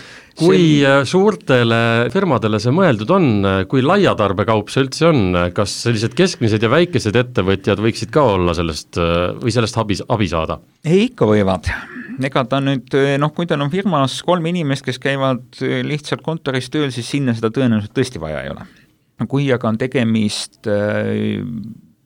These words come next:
Speaker 2: oluliselt suurem hulga töötajatega, no tegemist näiteks tootmisega,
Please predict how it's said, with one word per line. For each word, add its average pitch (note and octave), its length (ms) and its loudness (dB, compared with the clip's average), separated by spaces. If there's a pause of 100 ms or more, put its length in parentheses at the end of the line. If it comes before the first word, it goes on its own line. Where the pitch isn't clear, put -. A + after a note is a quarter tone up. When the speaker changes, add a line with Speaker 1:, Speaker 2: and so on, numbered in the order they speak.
(240)
Speaker 2:
oluliselt G#2+ 400 0
suurem C#3+ 400 -6
hulga C#3 240 -6
töötajatega, A#2+ 720 -4
no A2+ 80 -4
tegemist A2 640 -6 (480)
näiteks A#2+ 400 -4
tootmisega, B2+ 800 0